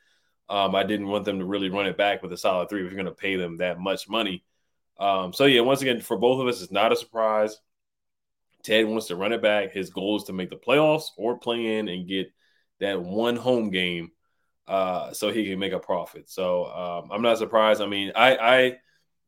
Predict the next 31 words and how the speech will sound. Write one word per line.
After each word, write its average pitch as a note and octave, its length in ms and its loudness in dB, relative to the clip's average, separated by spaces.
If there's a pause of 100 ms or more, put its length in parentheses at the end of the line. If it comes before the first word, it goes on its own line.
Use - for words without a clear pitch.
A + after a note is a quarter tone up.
(100)
personally, B2+ 420 0
letting A#2+ 260 2
Porzingis A2+ 420 -2
walk A2+ 480 4
would G2+ 240 -6
be F#2 180 -4
hard. C#3 760 2 (640)
Um, G2 440 -4
you G#2 120 -6
do A#2 160 -2
wanna A#2+ 200 -2
bring A2 200 -2
him G#2 100 -4
back G#2+ 200 2
and G2+ 100 -8
get G2 120 -6
some F2+ 160 -12
value G#2 380 0
for G#2+ 220 -2
him. G2+ 80 -2
And F2+ 100 -8
Kuzma, G#2 640 -4
should B2+ 240 -8
you A#2+ 100 4
have A2 100 4
traded A#2 380 0
him A2+ 200 -2
before A2+ 500 -2
the A#2+ 80 -2
trade A#2 340 -4
deadline, A#2+ 560 -2